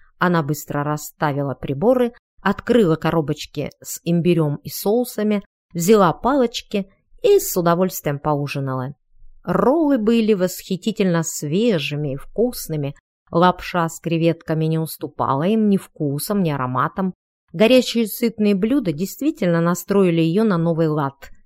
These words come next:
и появилось желание узнать побольше о странной академии. Вспомнилось, как уважительно назвал ее незнакомец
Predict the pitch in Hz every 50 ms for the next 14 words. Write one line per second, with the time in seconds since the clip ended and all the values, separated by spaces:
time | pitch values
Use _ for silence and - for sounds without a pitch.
0 | _ _ _ _ - 180 - - 170 185 175 170 170 165 151 147 143 139 135 139
1 | 139 160 202 262 254 208 160 143 - _ - 165 151 - 170 185 180 - - -
2 | 147 139 135 135 147 180 208 220 - - - - 202 196 196 _ - 147 - -
3 | - - - 147 139 143 165 170 170 170 165 156 151 - 160 156 147 143 151 147
4 | 139 135 131 139 139 131 _ _ _ _ _ _ _ _ _ _ _ _ _ _
5 | _ _ _ _ _ - - - - - 247 233 202 170 165 165 151 143 143 143
6 | 143 - - - - _ _ _ _ _ _ _ - 170 151 - - 147 139 139
7 | 127 131 135 131 143 180 220 - - - 196 175 165 156 139 139 - _ _ _
8 | _ _ - 170 180 165 - - 170 170 160 151 151 147 156 147 147 151 143 -
9 | 156 151 143 - - 208 240 220 160 - - - -